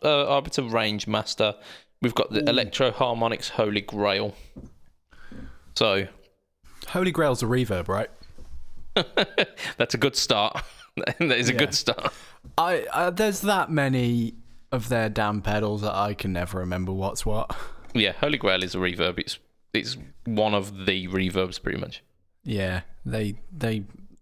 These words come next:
Speaker 2: they release a pedal more often than I sleep. Like, it's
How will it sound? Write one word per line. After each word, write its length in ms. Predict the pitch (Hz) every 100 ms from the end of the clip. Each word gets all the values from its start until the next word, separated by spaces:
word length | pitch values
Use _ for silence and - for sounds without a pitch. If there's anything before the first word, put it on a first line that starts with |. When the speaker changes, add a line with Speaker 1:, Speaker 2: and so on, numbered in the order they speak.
| _ -
Speaker 2:
they 220 | 87 127 135
release 540 | 135 113 120 117 113
a 60 | 101
pedal 520 | 98 98 104 101 -
more 320 | 110 101 101 92
often 340 | - 98 95
than 180 | 95 90
I 120 | 90
sleep. 520 | - - 90 - -
Like, 320 | - 82 -
it's 460 | - - - -